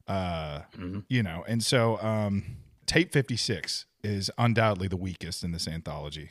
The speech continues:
Speaker 1: I believe. Nevertheless,
Speaker 2: Yeah.
Speaker 1: uh, each individual segment, uh, has a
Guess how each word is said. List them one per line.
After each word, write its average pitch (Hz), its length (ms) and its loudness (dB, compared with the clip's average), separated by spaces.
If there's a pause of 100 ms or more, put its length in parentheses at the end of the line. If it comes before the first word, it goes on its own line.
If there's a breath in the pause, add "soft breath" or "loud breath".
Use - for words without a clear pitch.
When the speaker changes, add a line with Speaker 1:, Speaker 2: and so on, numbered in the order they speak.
(120)
Speaker 1:
I 82 140 -6
believe. 76 380 -10
Nevertheless, 110 500 2 (160)
Speaker 2:
Yeah. 113 120 0
Speaker 1:
uh, 107 120 0
each 131 220 4
individual 110 420 2
segment, 123 400 2 (460 loud breath)
uh, 98 520 4
has 113 220 2
a 104 80 0